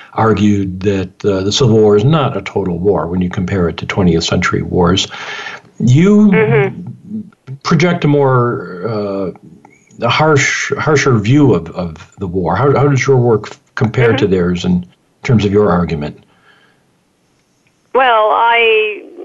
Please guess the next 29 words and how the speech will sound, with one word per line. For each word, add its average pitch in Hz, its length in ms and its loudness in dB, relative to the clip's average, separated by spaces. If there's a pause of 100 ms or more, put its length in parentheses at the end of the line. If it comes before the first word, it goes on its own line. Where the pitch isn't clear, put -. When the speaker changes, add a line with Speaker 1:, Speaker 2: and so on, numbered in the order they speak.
Speaker 2:
respect 226 640 -2
the 202 100 2
accomplishments 185 720 -2
of 170 340 2 (280)
Mark 180 220 0
Grimsley, 180 760 2 (480)
Mark 175 240 -2
Neely, 175 800 2 (260)
Lisa 190 280 0
Brady, 170 720 2 (320)
you - 200 -2
know, 165 240 2
a - 20 0
whole 196 220 2
host 196 320 0
of - 100 -8
scholars 160 460 0 (260)
I 165 140 -2
cited 160 280 0
in 156 100 -8
the 160 60 -10
book. 165 420 0 (600)
But 190 300 2
Speaker 1:
Mm-hmm. 131 80 4
Speaker 2:
sometimes 196 360 2
I 202 80 2
disagree 185 480 -2
with 208 180 0
them. 165 420 -4